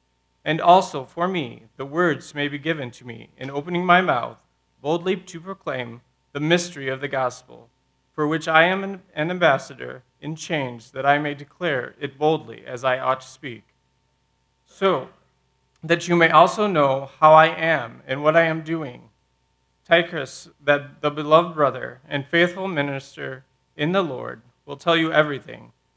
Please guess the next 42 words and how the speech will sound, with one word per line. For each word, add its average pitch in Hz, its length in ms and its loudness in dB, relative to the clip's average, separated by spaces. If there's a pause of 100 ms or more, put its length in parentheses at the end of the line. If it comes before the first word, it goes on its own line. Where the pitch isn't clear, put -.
(120)
I 139 80 0
have 139 120 -2
sent 175 320 -2
him 220 160 -4
to 196 140 -12
you 123 360 -12
for - 140 -14
this 139 220 -8
very 143 260 2
purpose, 127 600 -6 (520)
and 135 160 -10
you 170 100 0
may 170 160 4
know 160 460 4 (100)
how 139 120 4
we 147 180 -4
are, 117 400 -2 (380)
and 131 120 -10
that 135 140 -4
he 185 240 -8
may 135 260 -2
encourage 160 420 -2
your 170 120 0
hearts. 123 560 -2 (500)
Peace 196 300 -10
be 127 280 -10 (140)
to 160 100 -8
the 165 80 -6
brothers, 135 600 -2 (400)
and 143 180 -4
love 135 400 4
with 135 180 -10
faith 123 500 -6 (260)
from 135 160 -10
God 156 260 6
the 160 80 -8
Father 131 560 -2 (220)
and 151 180 0
the 175 80 -2
Lord 165 240 -4
Jesus 165 360 -16
Christ. - 560 -6